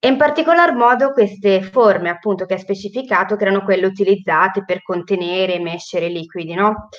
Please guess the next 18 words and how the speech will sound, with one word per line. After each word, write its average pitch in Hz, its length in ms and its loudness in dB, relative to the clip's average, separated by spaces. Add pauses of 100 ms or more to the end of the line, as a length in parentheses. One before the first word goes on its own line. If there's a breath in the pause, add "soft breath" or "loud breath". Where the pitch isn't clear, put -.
(340 loud breath)
Volevo 415 300 6
chiederti 202 600 2
se 269 200 -2
era, 302 420 4
eh, 202 360 0
possibile 220 520 -2
considerare 214 760 0
questa 196 300 -8
classe 190 380 -4
ceramica, 196 920 -2
eh, 180 480 -2
come 240 720 2
un 208 160 4
marker 214 520 2
culturale, 202 1000 2
eh, 160 800 -10
dei 175 180 -8
Longobardi 175 960 0